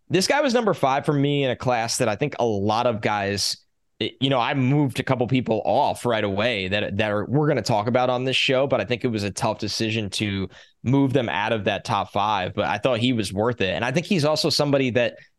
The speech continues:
in my opinion, credit to him for de-,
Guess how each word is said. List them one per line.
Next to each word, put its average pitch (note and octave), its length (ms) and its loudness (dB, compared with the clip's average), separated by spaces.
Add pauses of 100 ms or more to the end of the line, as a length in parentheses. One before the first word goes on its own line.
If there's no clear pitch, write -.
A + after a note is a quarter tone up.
(320)
in A#2+ 120 0
my C#3 180 2
opinion, F3+ 400 0
credit D3+ 320 -2
to D3 120 -2
him A#2 320 -2
for C#3+ 200 0
de-, A2 160 -2